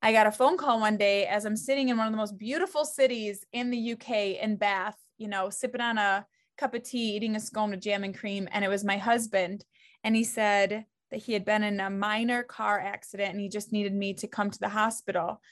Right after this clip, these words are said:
And because he was so calm, I thought that it was, like,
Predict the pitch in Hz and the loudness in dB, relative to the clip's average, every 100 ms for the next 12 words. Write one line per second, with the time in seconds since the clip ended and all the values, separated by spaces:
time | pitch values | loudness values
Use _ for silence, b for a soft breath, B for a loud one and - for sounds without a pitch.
0 | b b b b b 233 240 247 302 294 | b b b b b 2 4 4 2 4
1 | 339 262 - 233 226 233 - 269 240 196 | 6 4 4 6 6 4 0 2 4 4
2 | 185 202 - 214 254 254 262 269 302 - | 2 -4 -2 0 0 0 0 2 0 -4
3 | 226 208 196 190 - _ _ - - 214 | -2 -2 -2 -4 -12 _ _ -12 -4 0
4 | 208 196 - - - 190 190 - | 0 -2 -10 -12 -8 -8 -8 -14